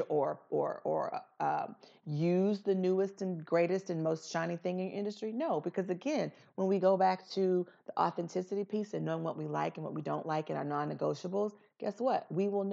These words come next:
we'll recognize what's for us and what's not. We'll be able to read about it, learn about it, educate ourselves about it,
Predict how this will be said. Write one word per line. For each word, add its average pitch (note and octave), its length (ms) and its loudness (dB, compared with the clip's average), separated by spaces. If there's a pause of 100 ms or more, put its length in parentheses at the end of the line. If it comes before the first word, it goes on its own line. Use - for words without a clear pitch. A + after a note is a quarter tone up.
we'll G3 200 2
recognize F3+ 640 -2
what's D3+ 260 -4
for - 260 0
us E3+ 180 0 (120)
and D3+ 100 -6
what's C#3+ 260 -6
not. G#3 340 -2 (340)
We'll G3+ 120 6
be G3+ 180 4
able D#3 220 6
to - 160 -10
read A3 220 -2
about G#3+ 320 0
it, - 80 -6
learn F#3+ 280 -2
about F#3 320 0
it, F#3 140 0
educate F#3 380 0
ourselves E3 400 0
about D#3+ 300 2
it, D#3 100 -2